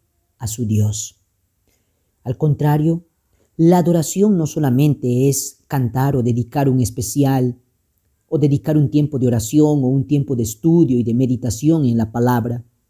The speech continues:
Un predicador decía que la adoración es un estilo de vida. Usted puede adorar a Dios mientras cocina, usted que, que es ama de casa o apoya en los quehaceres del hogar.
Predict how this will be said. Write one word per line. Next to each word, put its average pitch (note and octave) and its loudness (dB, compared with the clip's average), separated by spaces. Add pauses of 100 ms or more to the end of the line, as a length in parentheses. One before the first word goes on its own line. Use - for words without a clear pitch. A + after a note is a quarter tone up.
(540)
Un C#4 -4
predicador D3 0
decía D3+ -2
que C3+ -4
la C3 0
adoración C#3+ -2 (640)
es G3 -4
un B3 4
estilo B3 2
de B3 2
vida. A#2+ 0 (840)
Usted - -8
puede A3 0
adorar D#3+ 2
a C#3+ 0
Dios F3 0
mientras C3 -2
cocina, F3+ -2 (300)
usted C#3 -4
que, - -6 (180)
que C3+ -4
es A#2 -4
ama A#2+ -2
de A2 -2
casa D3 -4
o B2 0
apoya E3 0
en B2 -2
los A2+ -6
quehaceres B2 -4
del A#2 0
hogar. A#2+ -4